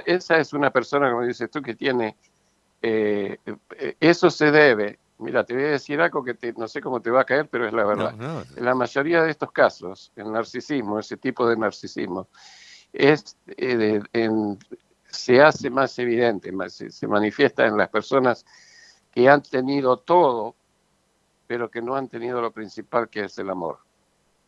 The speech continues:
Speaker 2: Es.
Speaker 1: El cariño de, de una madre, de un padre, de una familia. Y que, y que sienten una, una terrible, eh, bajo autoestima,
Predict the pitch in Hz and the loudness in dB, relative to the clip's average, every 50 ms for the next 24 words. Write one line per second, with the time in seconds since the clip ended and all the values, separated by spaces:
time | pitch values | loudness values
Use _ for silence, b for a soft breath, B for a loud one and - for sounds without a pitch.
0 | _ _ _ _ _ _ _ _ _ _ - - 95 101 85 67 - - 110 98 | _ _ _ _ _ _ _ _ _ _ -16 -14 -14 -14 -14 -12 -8 -6 -6 -6
1 | 95 - - 113 110 110 120 127 127 127 123 120 113 107 101 104 101 95 95 90 | -4 0 2 2 4 4 2 0 2 2 2 2 4 2 2 2 0 0 -2 -4
2 | 95 104 104 104 95 98 104 110 117 117 110 107 104 101 95 92 98 92 - - | -6 -10 -8 -6 -4 0 4 6 6 6 6 4 0 -4 -6 -8 -14 -6 0 2
3 | 113 110 104 104 107 101 98 95 92 90 95 90 92 92 - - 92 85 85 80 | 2 2 2 0 -2 -6 -8 -10 -12 -12 -12 -12 -12 -10 -8 -8 -8 -8 -10 -14
4 | - - _ _ _ _ _ _ _ b b b b b b b b b b b | -16 -20 _ _ _ _ _ _ _ b b b b b b b b b b b
5 | b b b _ - - 127 117 - - 127 123 123 123 120 120 117 117 117 - | b b b _ -4 -2 -2 -2 0 2 4 6 8 8 8 6 6 4 2 0
6 | _ _ _ _ _ _ _ _ _ _ _ _ _ _ _ - 139 135 117 - | _ _ _ _ _ _ _ _ _ _ _ _ _ _ _ -8 -8 -6 -2 -2
7 | 120 - - - 151 165 160 156 147 - 156 151 139 143 127 117 120 123 127 127 | -4 -2 0 2 4 4 4 4 2 2 0 2 2 0 -2 -6 -8 -6 -2 0
8 | 120 123 123 - 120 117 120 110 - 117 110 113 147 151 139 131 139 135 127 123 | 0 0 -2 -2 -2 -2 -2 -2 -2 -2 -4 -2 -2 -2 0 2 2 2 2 2
9 | - _ - 113 110 101 101 101 98 98 - - - - _ _ - _ _ _ | 0 _ -4 -4 -2 -2 -2 -4 -6 -8 -14 -18 -20 -20 _ _ -20 _ _ _
10 | _ - 202 _ - 143 143 143 139 - - 123 123 120 113 113 - - 104 - | _ -20 -20 _ -2 4 4 4 4 6 6 8 8 8 8 6 6 4 2 4
11 | - 160 151 131 107 98 98 | 6 4 6 6 6 4 4